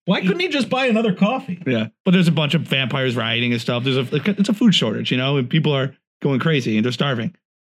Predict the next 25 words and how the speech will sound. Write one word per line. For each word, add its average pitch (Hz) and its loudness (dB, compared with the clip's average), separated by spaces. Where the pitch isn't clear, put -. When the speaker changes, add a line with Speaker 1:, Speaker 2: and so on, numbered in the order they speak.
Speaker 2:
and 127 -2
things 139 0
are 131 -2
bad. 123 -2
But 143 0
that's 170 2
okay 185 4
because, 139 0
so 147 0
they 147 2
have 175 4
a 175 4
blood 135 0
substitute 120 -2
now. 101 0
Speaker 1:
The 123 -10
blood 123 -4
substitute. 110 -8
Speaker 2:
The 135 -2
blood 127 -2
substitute. 123 -2
They 139 -2
have 156 0
Doctor 151 -2
D's, 156 0